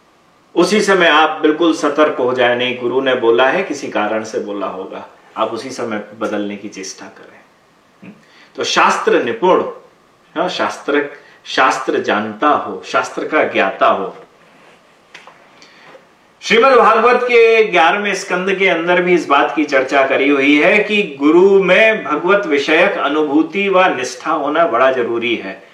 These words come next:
कि वह शास्त्रों को जानता हो, वरना वे शिष्य के अंदर निष्ठा को जागृत नहीं कर सकता है। तो उक्त लक्षणों से विभूषित होने से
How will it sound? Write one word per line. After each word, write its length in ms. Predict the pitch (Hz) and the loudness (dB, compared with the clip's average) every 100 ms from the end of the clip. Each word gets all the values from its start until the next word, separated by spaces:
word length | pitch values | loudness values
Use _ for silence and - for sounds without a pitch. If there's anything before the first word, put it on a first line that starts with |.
| - _ - | -20 _ -10
कि 80 | 120 | -2
वह 160 | 147 | 0
शास्त्रों 500 | 151 123 110 - 127 | 0 -2 -2 -6 -8
को 160 | - 113 | -2 -2
जानता 420 | 110 107 110 113 | 0 -2 -2 -2
हो, 300 | 101 98 - - - - | 0 -4 -10 -18 -20 -8
वरना 460 | 131 147 175 208 226 | 0 2 2 4 2
वे 420 | 220 208 226 247 | 4 4 4 2
शिष्य 580 | - - 226 - 277 269 | 0 0 -2 0 2 2
के 120 | 262 | 2
अंदर 680 | 233 214 202 190 - - - - _ 123 | 2 2 2 2 0 -2 -12 -20 _ -10
निष्ठा 600 | 135 170 - - 196 202 | -2 -2 -2 -4 0 2
को 220 | 202 - | 4 2
जागृत 480 | 151 135 147 - - | 4 2 0 -2 -4
नहीं 240 | 110 110 | -8 -8
कर 140 | 107 | -8
सकता 420 | - - 101 - - | -10 -12 -16 -14 -16
है। 220 | - - - _ _ _ _ _ _ _ _ _ _ _ _ _ _ _ _ _ | -14 -18 -20 _ _ _ _ _ _ _ _ _ _ _ _ _ _ _ _ _
तो 60 | 220 | 4
उक्त 520 | 240 - 240 254 247 | 4 6 4 4 4
लक्षणों 720 | 269 226 - - 180 208 254 | 4 4 2 0 2 4 4
से 200 | 254 240 | 4 4
विभूषित 640 | 190 143 147 208 233 254 180 | 4 2 0 0 0 -2 -2
होने 480 | 151 160 180 180 | 0 2 4 2
से 520 | 151 165 160 139 - | 2 2 4 4 0